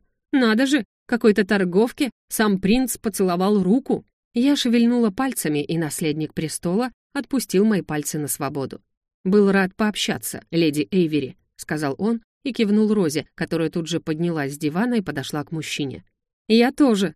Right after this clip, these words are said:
солгала и тут же по весёлой усмешке, затронувшей глаза блондинки, поняла, что девушка вполне удачно считала мои эмоции. Когда принц и его фаворитка вышли,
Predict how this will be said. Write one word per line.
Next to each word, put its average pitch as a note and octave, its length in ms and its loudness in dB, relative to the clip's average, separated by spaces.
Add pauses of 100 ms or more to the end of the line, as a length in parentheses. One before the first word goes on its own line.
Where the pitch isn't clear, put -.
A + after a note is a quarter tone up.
солгала E3+ 580 0
и A#3 120 0
тут G#3 200 0
же F3 140 -2
по E3 80 -8
весёлой D#3+ 460 -2
усмешке, D#3+ 600 -2
затронувшей E3 600 -2
глаза D#3 340 -4
блондинки, F3+ 600 -2 (120)
поняла, C4+ 360 2
что G3 180 0
девушка G#3 460 0
вполне F3+ 460 0
удачно D#3 520 -2 (160)
считала D#3+ 460 -4
мои D3 260 -2
эмоции. D#3+ 540 -4 (480)
Когда F#3 300 2
принц G3+ 440 2
и F3+ 80 -2
его E3+ 400 0
фаворитка E3+ 640 -4
вышли, D3+ 460 -4